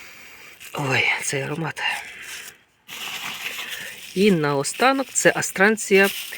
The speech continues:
червона, бордо. Мгм. Астранція бордо, ось так виглядає. Вона менші листя має за ту строкату, варіагатну.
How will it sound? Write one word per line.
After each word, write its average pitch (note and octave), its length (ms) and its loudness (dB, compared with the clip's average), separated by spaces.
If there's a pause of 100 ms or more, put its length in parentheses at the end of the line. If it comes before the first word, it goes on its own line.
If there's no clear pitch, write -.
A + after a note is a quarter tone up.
(240)
червона, A#2+ 680 2 (400)
бордо. D3+ 340 -2 (280)
Мгм. B2 240 -6 (380)
Астранція C#3+ 540 0
бордо, B2 360 0 (520)
ось - 80 -10
так - 200 0
виглядає. C3+ 420 2 (640)
Вона C3+ 200 2
менші F#3+ 500 2
листя C4+ 360 2
має A#3 420 6 (160)
за E3+ 180 4
ту F#3+ 300 0 (880)
строкату, D3+ 760 4 (220)
варіагатну. D3 720 2